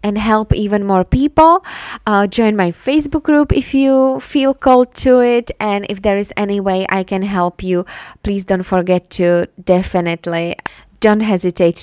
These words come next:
to reach out. And when you're listening,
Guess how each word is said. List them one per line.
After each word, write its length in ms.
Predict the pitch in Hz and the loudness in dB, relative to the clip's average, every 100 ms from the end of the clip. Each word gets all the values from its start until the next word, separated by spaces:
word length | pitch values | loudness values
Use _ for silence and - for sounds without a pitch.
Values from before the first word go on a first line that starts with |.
| - | -6
to 120 | 175 | -2
reach 280 | 165 160 - | -2 -4 -6
out. 420 | 175 170 160 160 - _ - - - | -4 -2 -4 -10 -20 _ -20 -20 -10
And 460 | - 180 170 165 170 - | -2 0 0 0 -4 -6
when 240 | 175 170 | -4 -2
you're 200 | 247 339 | 0 0
listening, 560 | 330 - 285 269 269 | 0 -2 -2 -2 -4